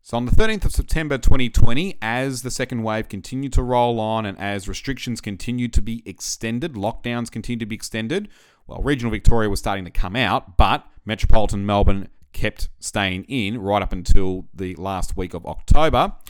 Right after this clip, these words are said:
When the Business Support Fund Round three was announced, again on the thirteenth of September twenty twenty, the Victorian State Government actually applied to the Commonwealth Government for tax-free status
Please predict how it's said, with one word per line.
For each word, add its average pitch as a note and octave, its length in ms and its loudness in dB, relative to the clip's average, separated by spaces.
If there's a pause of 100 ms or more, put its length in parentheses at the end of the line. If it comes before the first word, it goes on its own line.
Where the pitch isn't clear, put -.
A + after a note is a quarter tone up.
(580)
When D#3+ 200 0
the C#3+ 40 -2
Business G3+ 340 0
Support - 360 8
Fund C3+ 500 -4
Round A#2+ 360 -4
three E3+ 520 0
was C3 220 2
announced, G2+ 540 -4 (100)
again F#2+ 300 -8
on G#2+ 100 -4
the F2+ 80 -8
thirteenth A2+ 480 -2
of F#2 140 -6
September G2+ 420 -6
twenty F#2 320 8
twenty, C3+ 420 2 (300)
the G#2 60 -14
Victorian F3+ 440 0
State C#3 300 -2 (160)
Government B2 480 -2 (240)
actually B2+ 720 -6 (600)
applied D#3 680 -6
to C#3 380 0
the A#2 100 -10
Commonwealth D3+ 540 -6
Government F#2 500 -8
for A#2 600 -4 (880)
tax-free - 1300 2
status F#2+ 640 -6